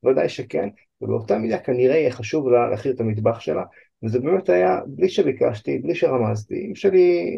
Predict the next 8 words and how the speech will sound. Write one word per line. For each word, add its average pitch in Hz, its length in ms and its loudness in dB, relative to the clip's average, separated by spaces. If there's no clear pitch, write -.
היא, - 140 -4
היא 175 160 4
הבינה 208 240 0
שזה - 800 -4
מה 165 100 2
שחשוב 143 480 0
גם 131 100 8
לה. 123 120 8